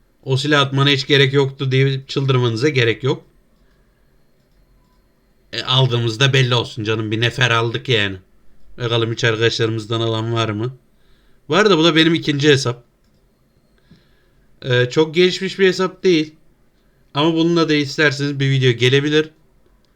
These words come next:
Admin Limon'un hesabı da bir arada alacağım. Kendisi galiba oynamıyor ne zamandır. Ee, şu sınav ayı haftası,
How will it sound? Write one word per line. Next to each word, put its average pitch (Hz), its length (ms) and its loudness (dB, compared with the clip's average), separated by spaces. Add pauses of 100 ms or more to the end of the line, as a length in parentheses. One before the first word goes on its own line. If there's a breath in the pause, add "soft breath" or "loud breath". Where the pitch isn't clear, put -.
(840)
Admin 135 360 -2
Limon'un 175 320 2
hesabı 165 420 2
da 156 120 0
bir 131 80 4
arada 120 220 2
alacağım. 135 420 0
Kendisi 120 360 -6
galiba 123 320 2
oynamıyor 123 480 2
ne 107 80 -4
zamandır. 107 500 -6 (1200)
Ee, 110 200 -2
şu 139 200 -8
sınav 139 300 -2
ayı 135 300 2
haftası, 127 840 -2